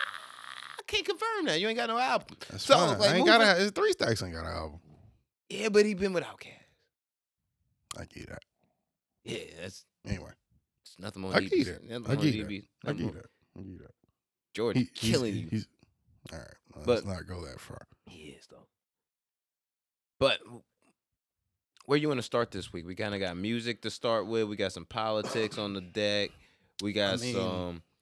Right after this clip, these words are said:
Speaker 1: we got some real funny shit. I think some shit's funny.
Speaker 2: I mean, I don't want to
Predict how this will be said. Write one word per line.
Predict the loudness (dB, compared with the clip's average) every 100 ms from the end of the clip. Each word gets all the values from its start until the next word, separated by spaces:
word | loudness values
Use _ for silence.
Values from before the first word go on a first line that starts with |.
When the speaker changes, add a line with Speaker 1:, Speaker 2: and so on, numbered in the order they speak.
| _
Speaker 1:
we | 0
got | 0
some | 0 -2
real | 0 0 0
funny | -4 -4 -4
shit. | -6 -10 -10 -4
I | -4
think | -2 -6
some | -8 -14
shit's | -12 -14 -16
funny. | -20 -20 -20 _ _
Speaker 2:
I | -8
mean, | -4
I | -2 -4 -6
don't | -6 -4 -6 -12
want | -12 -8 -8 _ -6
to | -6 -6